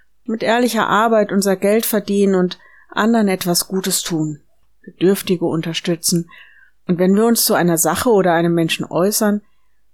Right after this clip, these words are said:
dann sollen es gute Worte sein, die Leben stärken und aufbauen, Menschen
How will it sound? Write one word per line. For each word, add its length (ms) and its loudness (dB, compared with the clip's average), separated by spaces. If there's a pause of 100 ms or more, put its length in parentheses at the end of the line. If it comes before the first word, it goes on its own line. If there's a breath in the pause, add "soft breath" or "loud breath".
(160)
dann 240 2
sollen 280 2
es 200 -2
gute 320 -2
Worte 260 -2
sein, 460 0
die 140 -2
Leben 380 2
stärken 580 -2
und 140 -4
aufbauen, 680 -6 (500)
Menschen 480 0